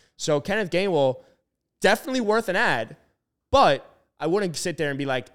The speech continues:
"I'm starting him next week over a fucking Javonte Williams or something," right?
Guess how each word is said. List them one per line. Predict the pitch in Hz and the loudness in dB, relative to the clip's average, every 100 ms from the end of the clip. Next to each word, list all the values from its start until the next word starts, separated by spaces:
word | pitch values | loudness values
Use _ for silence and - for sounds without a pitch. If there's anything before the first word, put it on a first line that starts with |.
| - | -6
"I'm | 147 | -6
starting | 151 151 143 | -2 -2 -2
him | 139 131 | -4 -6
next | 127 123 | -6 -6
week | 123 120 - | -6 -8 -10
over | 127 117 117 | -10 -8 -8
a | 110 | -6
fucking | 127 113 123 113 110 | -8 -8 -8 -8 -10
Javonte | 107 131 147 135 135 | -8 -4 -2 -4 -6
Williams | 131 120 113 - - - | -4 -4 -6 -10 -12 -10
or | 127 | -8
something," | 123 117 107 110 | -6 -6 -8 -12
right? | 113 123 123 | -6 -4 -6